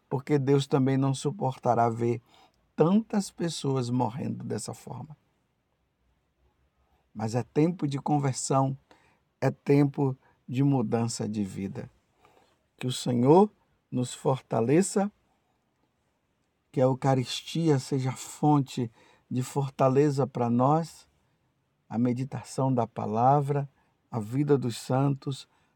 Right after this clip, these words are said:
tudo isso nos levará a um fortalecimento para o tempo da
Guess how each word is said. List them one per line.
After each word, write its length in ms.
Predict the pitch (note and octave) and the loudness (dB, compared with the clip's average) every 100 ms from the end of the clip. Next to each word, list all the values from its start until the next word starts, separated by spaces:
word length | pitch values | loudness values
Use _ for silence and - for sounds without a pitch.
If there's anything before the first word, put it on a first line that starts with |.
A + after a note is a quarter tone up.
| _ - | _ 0
tudo 300 | G3+ F3+ D3+ | 2 4 4
isso 320 | D3+ C#3+ D3+ | 4 2 -2
nos 240 | C#3 C3 | -2 0
levará 580 | B2+ C3 B2 B2 A#2+ A#2 _ _ _ _ _ _ | 2 2 4 4 4 0 _ _ _ _ _ _
a 220 | - A#2+ A#2+ | -4 0 2
um 160 | B2+ | 2
fortalecimento 1500 | B2 - - E3 - - F#3+ C#3 C3+ - - C3+ B2 A#2+ - _ _ _ _ _ | -2 -6 0 0 -2 -4 -2 0 -2 -4 -4 -2 -2 -2 -8 _ _ _ _ _
para 240 | - C#3 D3 | 0 2 2
o 60 | |
tempo 640 | C3+ - A2 A2+ A2 C3 A2 | -2 -4 -2 -2 -4 -10 -6
da 320 | G#2+ G2+ | -4 -4